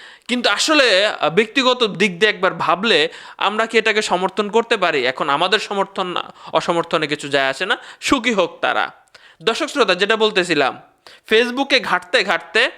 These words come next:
আমাদের মোস্তাক স্যারের এই মেয়েটার অর্থাৎ তিশার Facebook আইডি চলে আসে। তো তিশাকে একটা ফ্রেন্ড রিকোয়েস্ট দেয়। তো তিশা দেখছে যেহেতু তাদেরই প্রতিষ্ঠানের গভর্নিং বডির সদস্য, সে রিসিভ করেছে, অ্যাকসেপ্ট করেছে ফ্রেন্ড রিকোয়েস্ট। Facebook-এ তাদের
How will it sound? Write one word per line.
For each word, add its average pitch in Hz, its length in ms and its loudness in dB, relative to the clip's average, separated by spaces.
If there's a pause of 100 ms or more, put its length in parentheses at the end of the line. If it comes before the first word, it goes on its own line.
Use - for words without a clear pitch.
(140)
আমাদের 170 340 0
মোস্তাক 196 460 -4
স্যারের 165 380 0 (800)
এই 185 140 0
মেয়েটার 175 420 2
অর্থাৎ 156 320 -2
তিশার 220 320 0 (100)
Facebook 190 380 0
আইডি 180 200 0
চলে 156 300 0
আসে। 123 320 -4 (680)
তো 180 100 0
তিশাকে 220 380 2
একটা 220 220 0
ফ্রেন্ড 202 380 0
রিকোয়েস্ট 147 400 0
দেয়। 165 240 2 (420)
তো 240 60 -4
তিশা 254 300 0
দেখছে 240 280 0
যেহেতু 220 280 4
তাদেরই 196 360 0
প্রতিষ্ঠানের 185 800 -2
গভর্নিং 170 460 0
বডির 160 260 2
সদস্য, 156 600 -2 (240)
সে 220 240 2
রিসিভ 180 360 -2
করেছে, 160 260 2
অ্যাকসেপ্ট 175 380 -2
করেছে 160 300 0
ফ্রেন্ড 147 280 -2
রিকোয়েস্ট। 175 460 -4
Facebook-এ 240 380 0
তাদের 220 300 0